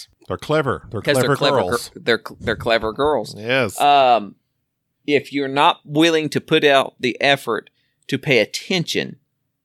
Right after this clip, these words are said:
Speaker 2: then this game is not for you. And I, I honestly assumed when we were playing it that you wouldn't like it that much, just because it requires such a great deal of
Speaker 1: How
Speaker 2: attention.
Speaker 1: dare
Speaker 2: Not saying
Speaker 1: you, sir.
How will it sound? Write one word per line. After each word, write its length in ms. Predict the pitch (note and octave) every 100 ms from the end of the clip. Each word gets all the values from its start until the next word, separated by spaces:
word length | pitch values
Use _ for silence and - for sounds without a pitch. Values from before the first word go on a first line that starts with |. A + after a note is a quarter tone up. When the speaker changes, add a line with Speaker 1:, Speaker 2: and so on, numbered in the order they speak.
| _ _ -
Speaker 2:
then 240 | C#3 C3
this 220 | C#3 C#3
game 240 | - C3 A#2+
is 140 | G2+
not 320 | G#2+ G2+ -
for 120 | - G2
you. 340 | E2 C2+ - _ -
And 140 | A#2+
I, 160 | A2 B2+
I 220 | - A#2+ B2 D3
honestly 300 | D3 C3+ A2+
assumed 340 | - C3+ B2
when 100 | A#2
we 60 | G#2
were 80 |
playing 340 | - C3 B2 G#2+
it 100 | F#2+
that 160 | F2
you 100 | -
wouldn't 260 | A#2 A#2 F2+
like 300 | E2 F#2 -
it 100 | C#2
that 160 | E2 -
much, 380 | A#1+ - - _ _ _ _
just 180 | - A2
because 360 | A2+ B2+ G#2 -
it 180 | G#2 -
requires 500 | G#2 - C3+ A#2+ F#2+
such 180 | A#2+ G#2+
a 40 |
great 300 | F#2+ G#2+ - G4+
deal 100 | F4
of 20 |
Speaker 1:
How 80 | C#3+
Speaker 2:
attention. 380 | G2 G#2+ F#2 -
Speaker 1:
dare 80 | C#3
Speaker 2:
Not 200 | C#3 F#2
saying 240 | C3+ C3
Speaker 1:
you, 40 | -
sir. 400 | - G2 F#2